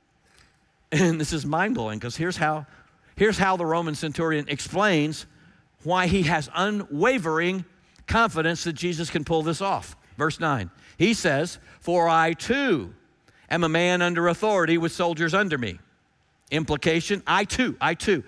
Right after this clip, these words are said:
Jesus, you and I have something in common. We're both men under authority. "I say to this one, 'Go,' and he goes.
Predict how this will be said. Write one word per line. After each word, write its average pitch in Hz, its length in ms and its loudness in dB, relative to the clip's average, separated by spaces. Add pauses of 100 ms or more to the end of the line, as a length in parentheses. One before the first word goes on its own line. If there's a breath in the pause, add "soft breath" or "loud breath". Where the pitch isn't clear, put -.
(200 loud breath)
Jesus, 202 480 0
you 240 140 2
and 233 80 2
I 226 120 4
have 196 160 2
something 180 360 -2
in 165 80 -2
common. 196 420 0 (640 soft breath)
We're 190 180 4
both 185 480 2
men 180 560 2
under 180 300 2
authority. 175 580 -2 (1120 soft breath)
"I 240 240 6
say 240 300 2
to 214 100 2
this 220 220 0
one, 196 160 -2
'Go,' 220 260 2
and 202 80 2
he 196 60 0
goes. 175 440 -2